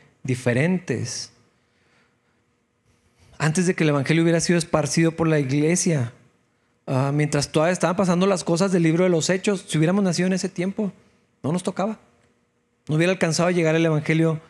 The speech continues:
a nosotros, no seríamos cristianos, no seríamos salvos. Si hubiéramos estado mientras perseguían a Pablo, pero nosotros acá en México,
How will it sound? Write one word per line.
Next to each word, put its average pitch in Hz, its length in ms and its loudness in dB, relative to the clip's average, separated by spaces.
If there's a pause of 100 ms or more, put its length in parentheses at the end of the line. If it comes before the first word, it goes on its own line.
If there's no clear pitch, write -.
(220)
a 160 100 -2
nosotros, 151 560 0
no 139 120 -2
seríamos 156 460 0
cristianos, 156 580 0
no 127 120 0
seríamos 143 380 -2
salvos. 165 460 -6 (1160)
Si - 80 -10
hubiéramos 131 300 -2
estado 143 320 0
mientras 143 500 -2 (340)
perseguían 156 500 2
a 180 100 0
Pablo, 185 340 2
pero 151 160 0
nosotros 151 380 -2
acá 170 220 -2
en 180 100 0
México, 190 380 -2